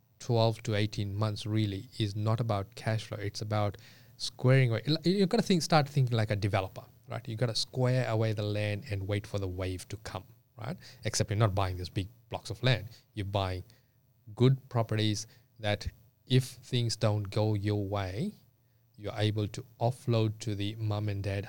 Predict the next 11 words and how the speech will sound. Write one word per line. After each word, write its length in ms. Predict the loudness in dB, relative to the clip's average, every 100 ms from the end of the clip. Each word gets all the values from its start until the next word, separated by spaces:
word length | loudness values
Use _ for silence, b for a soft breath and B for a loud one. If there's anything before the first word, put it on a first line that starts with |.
| 2
homeowner 580 | 2 2 0 -2 0 -2
or 220 | -2 -4
investor 480 | -4 0 0 0 -8 -10 -20 _ _ _ _ _ _
and 280 | 4 4 2 -4 -20 _
able 240 | 4 4 2
to 100 | 0
walk 300 | 0 0 0
away 140 | -2
with 80 | -2
your 80 | -2
money 240 | -4 -6